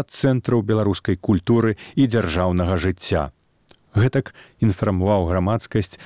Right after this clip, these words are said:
народны сакратарыят у Менску. «Газету вядзе Жылуновіч,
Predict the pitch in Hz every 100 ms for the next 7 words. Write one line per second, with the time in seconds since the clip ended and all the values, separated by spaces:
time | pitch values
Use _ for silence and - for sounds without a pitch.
0 | - 117 110 92 87 85 95 87 98 -
1 | 90 95 87 85 - 101 87 76 73 -
2 | - - _ _ _ - - - 95 110
3 | 120 - 123 117 110 101 104 95 127 123
4 | -